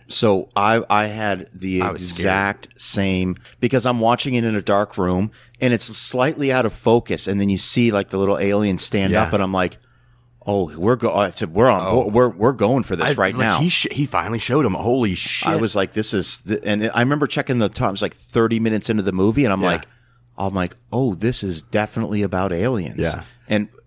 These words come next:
Speaker 1: it ends up being a misdirect, but that three, four minute long scene where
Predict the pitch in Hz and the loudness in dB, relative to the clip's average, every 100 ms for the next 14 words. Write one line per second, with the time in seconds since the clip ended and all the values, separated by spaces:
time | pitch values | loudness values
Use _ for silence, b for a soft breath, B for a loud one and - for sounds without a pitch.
0 | - 117 123 117 104 107 92 92 160 - | -4 0 2 0 0 0 0 2 0 0
1 | 80 69 - - _ 131 113 87 _ _ | -2 -2 -6 -18 _ -2 0 -2 _ _
2 | _ _ _ - 107 139 139 _ _ _ | _ _ _ -4 -2 -2 -4 _ _ _
3 | - - - 123 143 143 143 143 - 117 | -20 -12 0 2 4 2 2 -2 -2 0
4 | 127 131 135 135 117 120 123 117 - 120 | 2 2 2 2 0 0 0 -2 0 0
5 | 131 147 107 104 | 0 -2 0 2